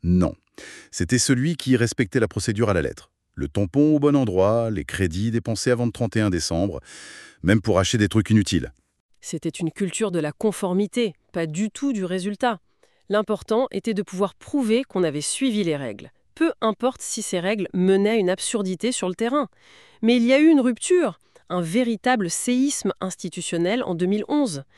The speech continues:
Speaker 2: La nouvelle constitution a introduit un principe qui change radicalement la donne, la reddition des comptes.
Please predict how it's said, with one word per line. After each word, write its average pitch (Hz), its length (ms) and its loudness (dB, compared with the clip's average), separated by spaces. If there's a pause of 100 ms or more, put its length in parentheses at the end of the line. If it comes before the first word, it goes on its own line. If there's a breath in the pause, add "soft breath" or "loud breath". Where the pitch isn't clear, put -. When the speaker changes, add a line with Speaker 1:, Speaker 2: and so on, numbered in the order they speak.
(400 soft breath)
Speaker 2:
La 202 140 2
nouvelle 285 300 6
constitution 254 640 -2
a 226 40 4
introduit 190 400 0
un 226 120 2
principe 208 420 -6
qui - 140 -10
change 202 320 0
radicalement 214 600 0
la 170 120 0
donne, 190 300 2 (300 soft breath)
la 156 200 -2
reddition 226 720 2
des 180 140 0
comptes. 143 460 -6